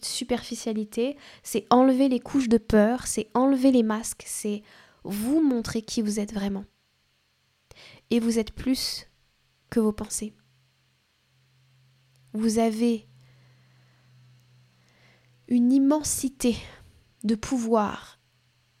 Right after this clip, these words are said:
de création, de manifestation. C'est extraordinaire. Et peut-être que comme moi, vous êtes dans une phase où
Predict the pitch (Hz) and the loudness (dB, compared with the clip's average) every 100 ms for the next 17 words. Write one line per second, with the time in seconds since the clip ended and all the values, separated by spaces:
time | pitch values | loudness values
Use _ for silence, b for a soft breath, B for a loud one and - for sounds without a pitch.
0 | _ _ _ 220 220 - 247 240 - 208 | _ _ _ -8 -6 -2 0 0 -2 -2
1 | 202 214 233 233 233 233 208 - 240 - | 0 0 -2 -4 -6 -6 -6 -6 -6 -8
2 | _ _ _ _ _ _ _ _ _ _ | _ _ _ _ _ _ _ _ _ _
3 | _ _ _ _ _ _ _ _ _ - | _ _ _ _ _ _ _ _ _ -12
4 | - 247 - - - 220 214 214 190 190 | -6 -6 -6 -6 -4 -2 -2 -2 -4 -8
5 | - _ _ _ _ _ _ _ _ _ | -12 _ _ _ _ _ _ _ _ _
6 | _ _ _ _ - 220 220 240 277 - | _ _ _ _ -6 -2 0 0 -2 -4
7 | 247 233 220 226 254 233 208 208 208 208 | -4 -2 -2 -2 -2 -2 -4 -2 -2 -2
8 | 208 - 220 233 226 208 202 | -4 -2 -2 -2 -4 -6 -6